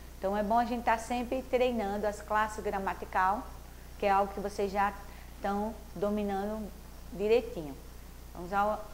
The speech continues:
adiante. Agora, vocês irão circular no texto o artigo e vai fazer a seta de, dele até o substantivo feminino, porque foi feito lá, né? Então, diante das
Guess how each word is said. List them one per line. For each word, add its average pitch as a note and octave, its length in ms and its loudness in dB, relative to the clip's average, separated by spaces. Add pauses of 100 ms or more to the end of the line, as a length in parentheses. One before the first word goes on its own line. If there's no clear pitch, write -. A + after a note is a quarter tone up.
adiante. F#3+ 600 -2 (1300)
Agora, C4 340 8
vocês C#4 340 2
irão A3+ 220 2
circular A3 440 2
no F#3+ 120 -4
texto G3+ 640 2
o G#3 100 6
artigo A3 720 2 (640)
e A#3+ 560 6 (240)
vai G#3 140 6
fazer A3 320 10
a A#3+ 100 12
seta G#3+ 540 8
de, G3+ 360 4 (160)
dele F#3+ 540 6 (160)
até - 380 4
o A3+ 40 2
substantivo A3+ 600 -2
feminino, A3 520 0 (440)
porque F3+ 240 -4
foi G#3+ 240 0
feito G#3 320 -2
lá, F3 160 0
né? A3 240 0 (420)
Então, G#3 220 6
diante D4 400 8
das A#3+ 480 10